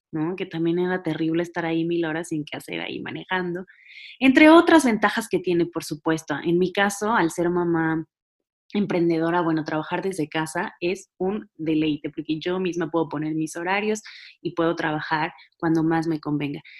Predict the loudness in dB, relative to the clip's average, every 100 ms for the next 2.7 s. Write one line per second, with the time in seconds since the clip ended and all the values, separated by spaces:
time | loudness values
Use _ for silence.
0 | -20 -2 6 8 8 6 4 2 -2 -6
1 | _ _ -6 -4 0 0 4 6 6 4
2 | 0 0 0 0 0 -2